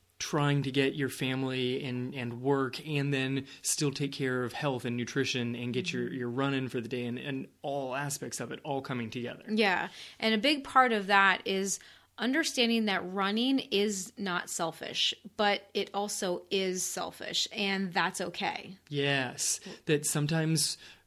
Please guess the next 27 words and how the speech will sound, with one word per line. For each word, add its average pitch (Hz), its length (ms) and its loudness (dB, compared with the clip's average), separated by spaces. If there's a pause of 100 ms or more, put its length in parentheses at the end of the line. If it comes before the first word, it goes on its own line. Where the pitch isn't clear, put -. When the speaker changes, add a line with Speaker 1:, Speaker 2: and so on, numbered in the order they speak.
(140)
Speaker 1:
uh, 120 220 -6
running 139 760 2
needs 139 380 0
to 135 80 -8
be 135 140 4
the 127 80 2
priority. 131 460 0
Speaker 2:
Right. - 100 -6
Speaker 1:
Sometimes 139 640 2
you 143 120 0
have 151 120 0
to 135 100 -6
take 139 320 -4
other 135 280 0
things 135 280 -4
in 131 80 -4
your 131 80 -4
life 135 220 -4
and 123 100 -4
say, 127 180 -2 (440)
"I'm 165 260 -2
not 185 220 -4
gonna 147 160 2
do 143 240 0
that 135 240 0
right 127 240 0
now. 135 420 -2